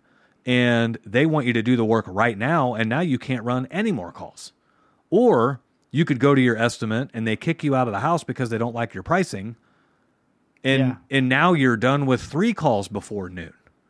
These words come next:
Speaker 2: Yeah.
Speaker 1: Right? Like, we just don't know. But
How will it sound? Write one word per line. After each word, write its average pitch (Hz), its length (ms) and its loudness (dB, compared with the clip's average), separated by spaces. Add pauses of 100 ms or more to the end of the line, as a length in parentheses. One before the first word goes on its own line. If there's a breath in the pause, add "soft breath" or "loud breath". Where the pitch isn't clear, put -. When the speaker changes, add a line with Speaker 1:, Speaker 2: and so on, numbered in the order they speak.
(140)
Speaker 2:
Yeah. 123 240 -6
Speaker 1:
Right? 113 340 0
Like, 127 300 0 (360 soft breath)
we 156 120 2
just 165 360 -2
don't 123 280 0
know. 156 300 -4 (720 soft breath)
But 151 360 0